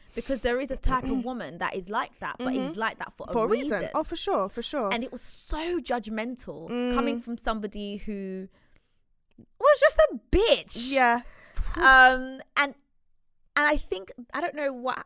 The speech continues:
Speaker 1: whether it was an interview I read
Speaker 2: Mm.
Speaker 1: or whether it was in the book, and it said that who was the guy that Ifemelu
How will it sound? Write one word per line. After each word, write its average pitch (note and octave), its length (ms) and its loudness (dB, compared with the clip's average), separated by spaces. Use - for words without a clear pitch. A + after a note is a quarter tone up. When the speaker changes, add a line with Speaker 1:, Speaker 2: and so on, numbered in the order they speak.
Speaker 1:
whether A3 260 -6
it C#3 100 -8
was G3 140 -10
an F#3 120 -10
interview C#4+ 520 -10
I C4+ 160 -2
read C4+ 420 -2
Speaker 2:
Mm. G3+ 240 -8
Speaker 1:
or G#3+ 80 -12
whether G3 160 -6
it F#3+ 80 -4
was G3 160 -10
in B3+ 160 -8
the A3+ 80 -10
book, - 400 -12
and G#3+ 100 -10
it - 100 -10
said A#3 220 -8
that G#3 220 -2
who C#4+ 140 -6
was C4+ 180 -6
the G#3+ 140 -12
guy G#3 380 -4
that - 160 -12
Ifemelu F#3+ 420 -12